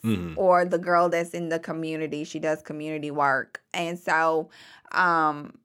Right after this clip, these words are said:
Speaker 2: and so I have people who want to connect with me because they wanna be more civically engaged. They'll
Speaker 1: Mm-hmm.
Speaker 2: just D M me or ask me a,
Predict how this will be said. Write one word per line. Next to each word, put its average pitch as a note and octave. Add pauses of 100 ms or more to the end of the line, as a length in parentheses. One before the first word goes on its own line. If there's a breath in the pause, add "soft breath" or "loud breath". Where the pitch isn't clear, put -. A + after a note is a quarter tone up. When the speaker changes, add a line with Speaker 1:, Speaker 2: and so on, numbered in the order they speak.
(160)
Speaker 2:
and G3
so G3
I F#3
have G#3+
people G3
who G3
want F#3
to F3 (400 soft breath)
connect A3+
with G3
me G3+
because F3+
they F#3+
wanna F#3
be F3
more F3
civically F3
engaged. E3+
They'll F3+
Speaker 1:
Mm-hmm. F3+
Speaker 2:
just F#3
D F3
M F3
me E3
or D#3 (280 loud breath)
ask F3+
me F#3+
a, E3+